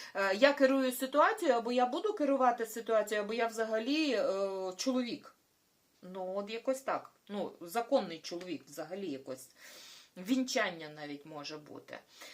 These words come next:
Е, що є між вами на с-, Правді, четвірка жезлів і колесо фортуни. Ну, дивіться, четвірка жезлів — це може бути такий громадянський шлюб. Або ви десь разом працюєте, або ви навчаєтесь разом, або проживаєте десь дуже близько,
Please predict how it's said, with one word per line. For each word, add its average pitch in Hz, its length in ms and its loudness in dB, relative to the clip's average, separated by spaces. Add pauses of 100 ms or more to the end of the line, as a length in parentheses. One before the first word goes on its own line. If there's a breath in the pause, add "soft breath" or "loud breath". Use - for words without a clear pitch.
(220 loud breath)
Е, 190 340 2
що 320 280 0
є 359 200 0
між 311 240 -4
вами 277 320 -2
на 247 140 0
с-, - 460 -8 (220)
Правді, 220 600 0
четвірка 254 600 -2
жезлів 226 840 -2
і 254 40 -2
колесо 254 440 0
фортуни. 208 640 -6
Ну, 285 140 -2
дивіться, 370 460 0
четвірка 381 520 -4
жезлів — 320 400 0
це 277 120 -4
може 277 280 -2
бути 208 280 -6
такий 233 320 -2
громадянський 226 800 -4
шлюб. 277 360 -2 (800 loud breath)
Або 269 480 4
ви 311 300 2
десь 220 540 -2
разом 226 540 0
працюєте, 254 1120 0
або 208 280 -2
ви 294 140 2
навчаєтесь 254 1120 0
разом, 277 600 2
або 220 240 0
проживаєте 247 1040 0
десь 226 440 -4
дуже 226 580 4
близько, 226 840 0